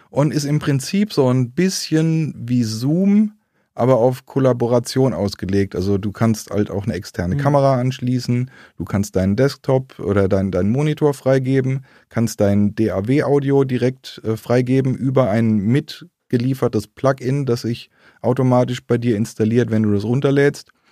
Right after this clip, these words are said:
Speaker 1: Packst du einfach hinten als letztes Plugin in deiner, ähm, auf deinem Stereo-Out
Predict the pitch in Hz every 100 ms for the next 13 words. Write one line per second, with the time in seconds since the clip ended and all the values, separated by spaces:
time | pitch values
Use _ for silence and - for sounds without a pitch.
0 | _ - 127 - 104 120 117 135 117 107
1 | 107 123 127 120 - - 120 - 113 117
2 | 120 _ _ _ _ - 107 104 101 98
3 | 98 101 90 98 95 92 92 92 98 117
4 | - 104 101 127 123 117 - 110 113 -